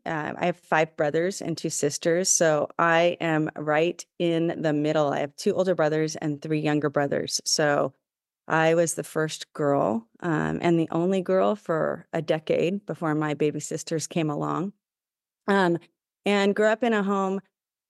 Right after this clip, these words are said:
uh, I, there was a lot of love, but there was also a lot of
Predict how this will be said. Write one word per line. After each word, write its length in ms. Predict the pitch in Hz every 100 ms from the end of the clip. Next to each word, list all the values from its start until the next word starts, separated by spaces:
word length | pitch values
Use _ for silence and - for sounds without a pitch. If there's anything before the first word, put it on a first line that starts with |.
| _
uh, 160 | 170 170
I, 140 | - -
there 180 | 240 339
was 120 | 330
a 80 | 294
lot 400 | 180 180 202 262
of 240 | 196 165
love, 360 | 160 175 175 160
but 140 | 170
there 100 | 160
was 160 | 160 170
also 380 | 170 - 220 202
a 20 |
lot 220 | 160 156
of 80 | 147